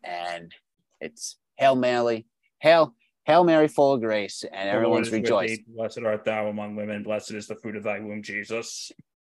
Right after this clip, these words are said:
Speaker 1: Yes, you know, do the whole thing. I was just saying that the, the, the, the, the Hail Mary, full of grace, you know, everyone's just happy that the Yankees are sucking wind in a fire, but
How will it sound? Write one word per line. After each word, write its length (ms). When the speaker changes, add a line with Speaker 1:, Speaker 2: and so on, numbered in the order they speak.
Speaker 1:
Yes, 240
you 80
know, 120
do 160
the 100
whole 120
thing. 180
I 60
was 100
just 200
saying 160
that 200
the, 360
the, 320
the, 280
the, 240
the 80
Hail 220
Mary, 240
full 240
of 80
grace, 360
you 100
know, 160
everyone's 440
just 160
happy 300
that 140
the 80
Yankees 340
are 260
sucking 340
wind 160
in 80
a 60
fire, 360
but 260